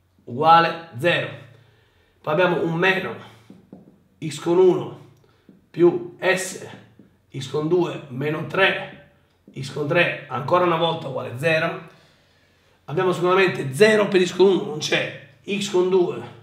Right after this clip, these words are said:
più S x con tre, questa volta pari a uno. Ovviamente è, abbiamo, abbiamo, abbiamo ottenuto un sistema lineare non omogeneo.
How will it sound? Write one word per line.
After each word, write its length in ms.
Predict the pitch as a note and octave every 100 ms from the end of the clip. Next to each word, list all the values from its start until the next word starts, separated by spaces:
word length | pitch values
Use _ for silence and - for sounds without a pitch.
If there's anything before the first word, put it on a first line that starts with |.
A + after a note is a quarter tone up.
| - _ _ _ _ _ _ _ _ _ _
più 440 | E3 E3+ - - -
S 520 | E3+ D#3+ - A2 - - - E3+
x 160 | C#3+
con 160 | D3+ C#3
tre, 420 | D3+ E3 - -
questa 280 | E3+ C#3+ B2
volta 500 | A2 - - - - _ _
pari 300 | - D3+ E3
a 60 | E3
uno. 480 | F3 D#3+ G#2+ - - - - _ _
Ovviamente 480 | B2+ C3+ C#3 C#3+ C#3+
è, 320 | C#3+ C#3 - - - _
abbiamo, 320 | B2+ B2+ - -
abbiamo, 260 | A2 A#2+ A2
abbiamo 340 | - A2+ C#3
ottenuto 420 | C#3 E3+ A#2+ A#2
un 100 | C#3
sistema 380 | D3 - C#3+ C3
lineare 580 | E3 D#3 A2+ A2 A2+ A2
non 140 | A2
omogeneo. 800 | A#2 A#2 A2+ B2+ B2 B2 A#2+ -